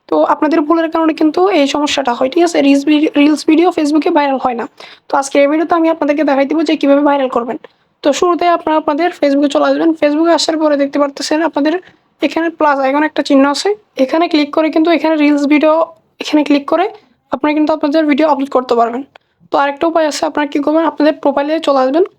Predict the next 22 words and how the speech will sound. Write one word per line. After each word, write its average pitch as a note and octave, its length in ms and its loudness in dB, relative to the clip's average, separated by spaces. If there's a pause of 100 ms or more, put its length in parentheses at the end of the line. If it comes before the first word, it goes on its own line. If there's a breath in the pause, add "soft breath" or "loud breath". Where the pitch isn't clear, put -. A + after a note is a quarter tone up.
(520)
প্রোফাইলে C#4 340 0
আসার - 200 -2
পরে D4+ 140 0
একটু C#4+ 200 -4
নিচে D4 220 0
আসবেন। C#4 200 0 (340)
তো D#4 40 0 (140)
একটু F4+ 220 0
নিচে F4+ 260 2
আসার D#4+ 240 -2
পরে E4+ 220 2
দেখেন C#4+ 260 0
এখানে D#4 220 0 (500)
রিলের D#4+ 300 4
একটা - 200 -4
অপশন D4+ 260 -2
আছে, F4 120 -2 (100)
আপনারা D4 240 -2
simply D4+ 220 2 (140)
রিলের D4+ 260 2
অপশনে D#4 300 -2
ক্লিক D4 160 -2